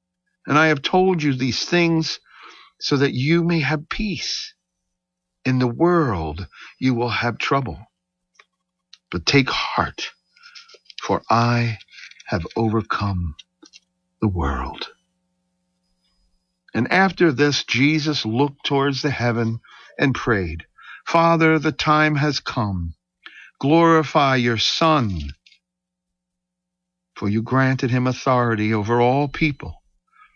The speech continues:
that he might give eternal life to all those you have given him. Now this is eternal life, that they may know you, the only true God, and Jesus Christ,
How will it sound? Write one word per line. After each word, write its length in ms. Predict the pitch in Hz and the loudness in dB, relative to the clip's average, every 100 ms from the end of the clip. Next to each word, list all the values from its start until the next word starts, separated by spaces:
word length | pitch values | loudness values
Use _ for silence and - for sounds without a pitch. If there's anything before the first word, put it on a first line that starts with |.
| _ | _
that 120 | - 87 | -10 -4
he 180 | 123 | -2
might 300 | 127 127 123 | 0 0 0
give 180 | - 131 | -2 -2
eternal 500 | 123 117 - 175 170 | -2 -4 -2 0 2
life 500 | 104 76 69 - - _ _ - - - | 0 -4 -6 -12 -18 _ _ -20 -16 -6
to 200 | 135 - | -4 -4
all 360 | - 139 135 127 | -2 0 2 0
those 340 | 110 104 98 | 0 -2 -2
you 120 | 110 | -2
have 220 | 90 107 - | -2 -4 -4
given 300 | 78 80 69 | -6 -4 -4
him. 280 | 71 69 85 _ _ _ _ _ - - - _ - | -6 -8 -10 _ _ _ _ _ -20 -20 -20 _ -2
Now 220 | 147 147 | 2 2
this 380 | 131 175 170 - | 2 2 2 2
is 140 | 151 | 0
eternal 460 | 147 139 143 139 131 | 0 0 0 0 -2
life, 520 | 139 135 78 - - _ _ _ _ _ _ | -4 -4 -6 -10 -20 _ _ _ _ _ _
that 160 | 87 - | -8 0
they 180 | 123 | 2
may 220 | 131 135 131 | 2 2 2
know 240 | 131 131 | 2 2
you, 560 | 123 123 107 90 87 90 _ _ _ _ _ | 0 0 0 -2 -8 -12 _ _ _ _ _
the 220 | 123 - - | -4 -4 -2
only 520 | 143 139 120 107 101 | 0 2 2 0 -2
true 360 | 95 - 110 110 | -2 -2 -2 -2
God, 420 | 104 80 73 71 | -2 -2 -4 -6
and 220 | 92 107 | -4 -2
Jesus 420 | - 170 139 127 | 0 0 0 -4
Christ, 580 | - - 95 - - - | -4 -4 -4 -6 -14 -20